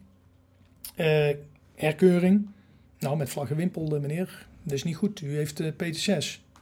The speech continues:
Dus ga maar naar huis. Ja, en dan? Ja, nou, u hoort het van ons. Nou, dan kun je een beetje op vrijwillige basis kiezen of je deel gaat nemen aan een reïntegratietraject of een genezingsproces. Eh,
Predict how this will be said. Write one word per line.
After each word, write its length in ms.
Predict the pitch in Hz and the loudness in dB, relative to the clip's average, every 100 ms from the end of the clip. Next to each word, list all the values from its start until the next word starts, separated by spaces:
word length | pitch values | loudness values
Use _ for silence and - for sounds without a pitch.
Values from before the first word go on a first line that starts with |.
| _ _ _ _ - - - | _ _ _ _ -20 -20 -8
Dus 120 | 220 | 0
ga 100 | 220 | 4
maar 80 | 180 | 6
naar 100 | 160 | 6
huis. 320 | 254 233 - - - - - - - - _ _ - | 6 4 -2 -12 -20 -20 -20 -20 -20 -20 _ _ -8
Ja, 200 | 165 185 | -2 2
en 80 | 196 | 4
dan? 240 | 196 277 - _ _ _ _ _ _ _ | 4 0 -6 _ _ _ _ _ _ _
Ja, 160 | - 269 | 2 2
nou, 200 | 180 151 | 4 2
u 40 | |
hoort 140 | 147 185 | 4 2
het 100 | 185 | 2
van 120 | 196 | 0
ons. 240 | 170 - - _ _ _ _ - | 0 -6 -16 _ _ _ _ -6
Nou, 160 | 196 143 | -2 -2
dan 80 | 117 | -2
kun 120 | 139 | -2
je 80 | 135 | 0
een 200 | 135 135 | 0 -2
beetje 180 | 139 | -2
op 80 | 135 | -2
vrijwillige 420 | - 151 151 143 | 0 0 2 2
basis 400 | 139 151 143 131 | 2 0 0 -2
kiezen 300 | - 147 151 | -4 -6 -6
of 120 | 131 - | -8 -10
je 120 | 135 | -4
deel 220 | 175 175 | 0 0
gaat 160 | 156 156 | 0 0
nemen 360 | 160 156 147 | 2 2 2
aan 160 | 151 143 | 0 0
een 140 | 135 | 0
reïntegratietraject 1000 | 139 151 131 127 160 160 - 151 151 147 | 0 0 -2 -4 -2 -2 -2 0 0 0
of 300 | 151 135 - | 0 -2 -2
een 180 | 143 131 | -6 -4
genezingsproces. 1120 | 156 156 175 170 - 180 - 180 226 - - - - - - - _ _ _ _ _ _ _ _ _ _ _ | 0 2 2 2 0 0 2 2 2 2 -4 -10 -20 -20 -20 -20 _ _ _ _ _ _ _ _ _ _ _
Eh, 600 | - 240 240 240 240 240 | 0 2 4 4 4 2